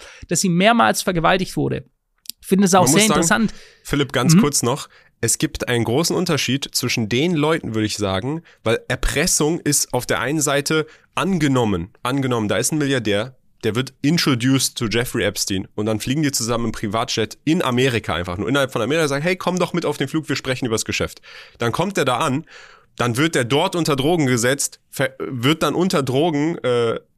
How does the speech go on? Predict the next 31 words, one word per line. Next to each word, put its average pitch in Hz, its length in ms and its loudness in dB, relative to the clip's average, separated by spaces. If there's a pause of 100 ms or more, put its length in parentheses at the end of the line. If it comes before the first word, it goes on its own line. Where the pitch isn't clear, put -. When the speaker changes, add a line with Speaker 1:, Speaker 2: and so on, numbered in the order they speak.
(320)
Speaker 2:
quasi 131 300 -2
in 156 160 0
diesen 131 300 -2
Honeypot 147 560 -2
gelockt 117 520 -2
durch 123 200 -2
ein 110 260 -2
etwas 123 300 -2
jüngeres 123 380 0
Mädchen 131 240 -2
und 117 40 0
am 107 60 -2
Ende 135 180 0
sagen 123 300 0
die 120 80 -2
ihm, 117 100 -2
ey, 113 240 0 (220)
die 107 80 -2
war 104 100 0
minderjährig, 131 720 2 (180)
du, 110 140 0
du 107 160 -4
warst 110 220 -2
unter 104 180 -2
Drogen, 131 280 -2
wir 107 60 0
haben 101 120 2
ein 95 140 0
Video 127 220 0
von 120 220 -2
dir. 117 180 0